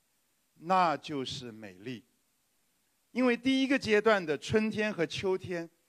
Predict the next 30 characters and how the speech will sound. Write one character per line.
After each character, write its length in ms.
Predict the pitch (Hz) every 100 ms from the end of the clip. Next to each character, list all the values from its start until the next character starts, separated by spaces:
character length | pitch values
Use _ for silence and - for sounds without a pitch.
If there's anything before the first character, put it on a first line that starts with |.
| _
还 180 | _ 165
没 160 | 170 170
有 140 | 220
达 240 | 202 131 135
到 300 | 196 170 - _ _ _
这 360 | - 254 214 175
样 200 | 175 151
的 100 | 117
他， 360 | - - 151 147 _ _ _ _ _ _
所 180 | - 165
以 80 | 160
没 180 | 156
有 120 | 220 214
达 260 | 131 135
到 220 | 147 180
这 340 | 156 - 226 180
样 200 | 170 151
的 120 | 127
美 280 | 117 110 95
丽。 260 | 127 127 - _ _ _ _
但 160 | - 202
是 80 | 190
当 560 | - 233 240 240 240 220 _ _
经 300 | - 254 254
过 240 | 254 190
黑 260 | 160 262 247
暗 160 | 240
的 100 | 185
修 300 | 147 - 196
剪、 300 | 196 165 120